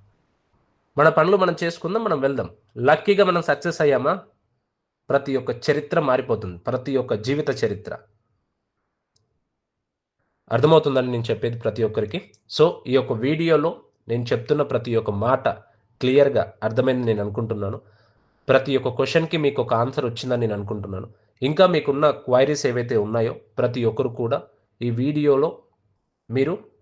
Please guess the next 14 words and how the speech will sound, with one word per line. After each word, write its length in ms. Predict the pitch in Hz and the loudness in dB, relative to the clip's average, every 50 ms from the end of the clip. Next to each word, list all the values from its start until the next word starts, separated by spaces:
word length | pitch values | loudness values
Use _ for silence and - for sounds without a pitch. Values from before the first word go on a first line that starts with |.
| _ - | _ -4
చూస్తూ 320 | - 160 175 175 - - 110 - - - _ - _ _ | 0 0 0 0 -2 -2 -4 -4 -4 -10 _ -20 _ _
కింద 180 | - 135 139 151 147 147 - | -4 0 2 2 0 2 2
కామెంట్స్‌లో 500 | 120 120 131 147 143 139 143 - 151 147 127 110 113 - - - _ _ _ _ _ - | 2 4 4 4 2 0 0 0 2 2 2 0 -2 -4 -10 -20 _ _ _ _ _ -4
మెసేజ్ 360 | 110 113 113 - 143 - - - | -4 -2 0 0 0 -2 -2 -4
చేయండి, 340 | 127 113 110 107 107 110 139 143 - _ _ _ _ _ _ _ _ - | -4 -4 -4 -4 -6 -8 -10 -12 -16 _ _ _ _ _ _ _ _ -6
అది 120 | 113 120 120 | -4 -2 -2
నేను 160 | 127 123 120 117 - - | -2 -2 -4 -4 -2 0
చదివైనా 420 | 123 117 135 139 151 147 143 143 139 - | 2 2 4 6 6 6 6 4 0 0
కావచ్చు 280 | 139 127 123 123 123 - 156 143 | 0 0 0 -2 -4 -6 -6 -6
మీకు 140 | 123 - 110 107 | -6 -4 -6 -6
రిప్లై 240 | 98 101 131 127 123 113 | -4 -2 -2 -2 -2 -2
ఇస్తాను. 280 | 113 - - 110 120 156 - - - _ _ _ _ _ _ 120 | -6 -8 -8 -8 -8 -8 -12 -18 -20 _ _ _ _ _ _ 2
అలాగే 360 | 123 147 160 156 165 160 143 156 - - - - _ _ _ _ _ _ _ _ _ _ _ _ | 6 6 6 6 6 2 2 0 -2 -6 -18 -20 _ _ _ _ _ _ _ _ _ _ _ _
ఇంకా 260 | 135 143 156 151 180 | -4 -4 0 2 2